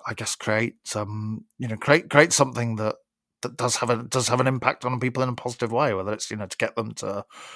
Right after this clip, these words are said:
to pull together as a team, to get them to be more mutually supportive and, and, uh, you know, on a, on a basic football level, to have some clear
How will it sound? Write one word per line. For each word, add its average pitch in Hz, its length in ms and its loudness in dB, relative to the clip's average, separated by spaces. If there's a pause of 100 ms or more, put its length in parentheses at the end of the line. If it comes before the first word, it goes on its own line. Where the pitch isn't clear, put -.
(120)
to - 80 -8
pull 139 180 8
together 127 320 4
as 110 140 0
a - 40 -18
team, 131 340 6
to 113 60 -4
get - 140 6
them 131 100 -4
to - 80 -6
be 117 80 -2
more 117 220 2
mutually 117 440 0
supportive 113 560 -6
and, 107 340 -4 (560)
and, 107 200 -4
uh, 104 280 -4 (560)
you 117 100 -6
know, 95 120 -6
on 98 80 -10
a, 98 240 -10
on 110 80 -12
a 101 40 -8
basic - 380 -8
football - 340 -10
level, 101 220 -6
to - 80 -8
have 113 260 0
some 131 440 6
clear 113 520 4